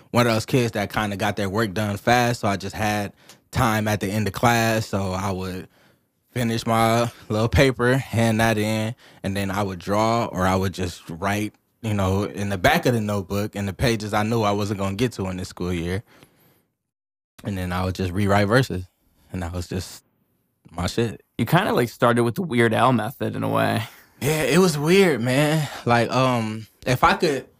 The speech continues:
Speaker 1: pinpoint, like, the moment I wanted to start rapping, it was, like, a little bit after my mom passed. My mom passed when I was eight, and, um,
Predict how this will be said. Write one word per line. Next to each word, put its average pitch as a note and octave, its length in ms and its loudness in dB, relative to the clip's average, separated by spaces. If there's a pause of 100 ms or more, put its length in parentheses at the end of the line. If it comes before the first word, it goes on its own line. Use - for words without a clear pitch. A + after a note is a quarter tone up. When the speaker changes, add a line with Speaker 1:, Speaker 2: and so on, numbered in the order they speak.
(640)
Speaker 1:
pinpoint, C#3+ 640 -2
like, A2 280 0
the B2 200 0
moment B2+ 580 2 (540)
I A2 100 4
wanted A2+ 340 2
to A#2 100 -6
start A2 340 2
rapping, G#2+ 640 0
it G#2+ 80 -2
was, G2+ 300 -4
like, G2 260 0
a E2 40 -6
little G2+ 260 -2
bit G2+ 140 -6
after G2+ 360 -2
my F#2+ 140 -4
mom F#2+ 300 -2
passed. F2+ 220 -6
My F#2+ 100 -4
mom G#2 240 0
passed F#2+ 260 -4
when G2 80 -4
I F#2 100 -2
was F2+ 160 -4
eight, G2 260 -4 (640)
and, F#2+ 200 -2
um, F2+ 580 -6